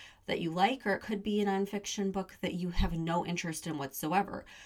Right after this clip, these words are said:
But you're being so vague that Amazon has no choice but to give you millions of search results, right?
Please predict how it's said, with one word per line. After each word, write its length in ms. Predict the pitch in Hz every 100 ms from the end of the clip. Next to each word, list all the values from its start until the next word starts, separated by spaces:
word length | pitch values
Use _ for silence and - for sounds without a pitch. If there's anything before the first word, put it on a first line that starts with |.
| -
But 140 | - 180
you're 120 | 190
being 220 | 196 196
so 220 | 185 180
vague 640 | 156 175 202 196 147 143 151 - - -
that 140 | 165
Amazon 420 | 165 165 160 156
has 200 | 160 165
no 120 | 156 135
choice 680 | - - 285 180 170 - -
but 140 | 175
to 80 | 165
give 420 | - - 226 190
you 280 | 156 147 147
millions 640 | 156 160 156 147 143 151 -
of 120 | -
search 260 | 202 190
results, 460 | - - - - -
right? 300 | 147 190